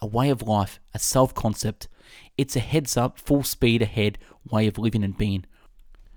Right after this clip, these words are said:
It is an expectation of success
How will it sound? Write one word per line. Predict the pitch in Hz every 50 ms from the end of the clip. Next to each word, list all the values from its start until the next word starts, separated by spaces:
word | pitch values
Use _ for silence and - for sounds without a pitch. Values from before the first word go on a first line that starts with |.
| - - - - - - - - - - -
It | 127 117
is | 120 117 - -
an | 151 - -
expectation | 127 - - - 170 - - - 120 113 - -
of | 98 110
success | - - 123 - - - - 101 101 - -